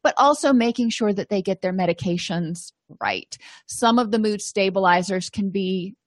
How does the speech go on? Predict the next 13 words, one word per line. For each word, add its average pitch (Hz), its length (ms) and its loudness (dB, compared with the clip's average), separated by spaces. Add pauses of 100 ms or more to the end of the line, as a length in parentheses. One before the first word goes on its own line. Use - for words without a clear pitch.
(260)
flattening 175 760 -2
and 170 380 -2 (180)
make 190 260 -2
people 196 280 -2
feel 185 260 0
more 180 300 0
exhausted. 165 680 -2 (600)
Um, - 140 -20 (180)
and 190 120 0
it's 165 120 -4
important, - 720 0
it's 190 120 -4
vital 190 600 2